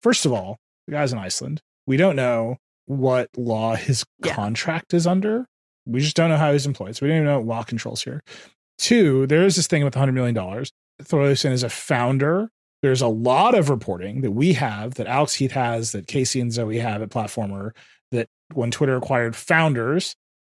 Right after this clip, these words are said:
Speaker 1: their shares vested faster. They were owed more money. So they had had founders on do not fire lists because it would cost them so much money to fi-, to fire them on these accelerated vesting schedules. But we don't know how that applies to this guy. Then this guy is also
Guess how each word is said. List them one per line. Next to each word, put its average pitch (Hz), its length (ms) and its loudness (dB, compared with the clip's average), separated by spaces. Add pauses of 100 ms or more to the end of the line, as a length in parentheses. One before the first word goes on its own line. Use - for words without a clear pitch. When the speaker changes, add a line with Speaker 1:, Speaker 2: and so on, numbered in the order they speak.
(100)
Speaker 1:
their 127 200 2
shares 131 540 0
vested 110 460 -2
faster. 123 600 -4
They 127 100 0
were 117 200 -4
owed 127 220 2
more 127 200 -2
money. 107 320 -4
So - 120 -6
they 110 140 -4
had 107 300 -6 (320)
had 147 380 2
founders 143 500 2
on 117 300 -2
do 151 160 6
not 139 220 2
fire 131 380 0
lists - 640 -2
because 123 200 2
it 120 40 2
would 107 120 -2
cost 113 300 -2
them 117 100 -2
so 117 140 -2
much 110 200 -6
money 101 200 -4
to - 100 -12
fi-, 110 260 -6 (200)
to 117 100 -2
fire 110 320 -2
them 113 140 0
on 117 100 0
these 107 160 -4
accelerated 110 440 -2
vesting 98 280 -6
schedules. 101 480 -8 (180)
But 147 80 4
we 160 100 6
don't 190 120 6
know 196 80 4
how 175 120 2
that 165 120 2
applies 131 320 0
to 117 100 -8
this 104 200 -4
guy. - 260 -12 (300)
Then 226 220 4
this 226 140 4
guy 220 140 4
is 175 120 2
also 180 580 4